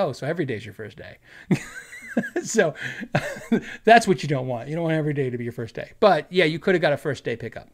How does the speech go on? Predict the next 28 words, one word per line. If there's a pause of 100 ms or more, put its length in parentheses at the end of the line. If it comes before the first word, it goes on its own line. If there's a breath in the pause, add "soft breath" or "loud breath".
(320 loud breath)
So
those
are
some
solutions
I
would
say
try (120)
and
try
to
give
that
analysis. (460 loud breath)
Uh,
M.
Kara
says,
"I
don't
know
how
to
use
an
effects
loop.